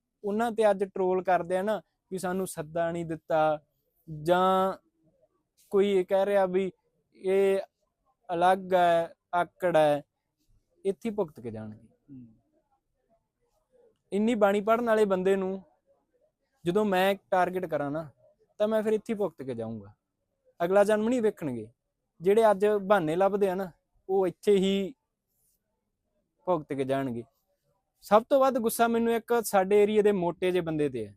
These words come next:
Speaker 2: ਹੂੰ।
Speaker 1: ਜਦੋਂ ਪਿਛਲੇ ਸਾਲ ਮਾਘੀ ਤੇ ਆਪਾਂ ਨੂੰ ਪਤਾ ਸਾਰੇ ਆਪਾਂ ਮੁਕਤਸਰ ਏਰੀਆ ਦੇ ਆ,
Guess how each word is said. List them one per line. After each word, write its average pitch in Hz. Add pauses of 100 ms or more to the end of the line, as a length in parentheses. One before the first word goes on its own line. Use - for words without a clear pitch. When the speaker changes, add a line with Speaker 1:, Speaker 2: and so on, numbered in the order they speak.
(120)
Speaker 2:
ਹੂੰ। 160 (1500)
Speaker 1:
ਜਦੋਂ 214
ਪਿਛਲੇ 233
ਸਾਲ 196 (1040)
ਮਾਘੀ 196
ਤੇ 214
ਆਪਾਂ 190
ਨੂੰ 190
ਪਤਾ 190
ਸਾਰੇ 190
ਆਪਾਂ 180
ਮੁਕਤਸਰ 175
ਏਰੀਆ 175
ਦੇ 160
ਆ, 175